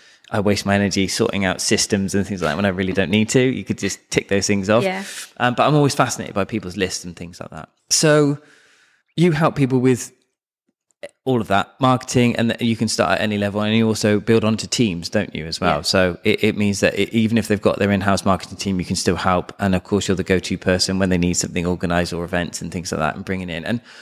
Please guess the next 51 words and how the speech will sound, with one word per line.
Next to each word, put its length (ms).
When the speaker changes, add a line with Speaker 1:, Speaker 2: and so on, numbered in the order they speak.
Speaker 1:
what 180
I 180
found 640
is 460
even 240
with 320
just 300
having 400
an 100
extra 340
person 400
in 80
the 80
room 240
and 100
having 220
some 160
ideas, 800
it 200
is, 360
is 180
really 180
powerful. 480
Speaker 2:
Yeah. 220
Speaker 1:
So 240
it's 180
really 180
nice 300
to 140
sort 220
of 120
be, 360
be 220
in 60
that 140
position 280
where 100
you, 180
you 140
can 160
do 200
that 200
as 140
well. 340
So 300
there 120
isn't 140
much 180
you 60
can't 300
do. 200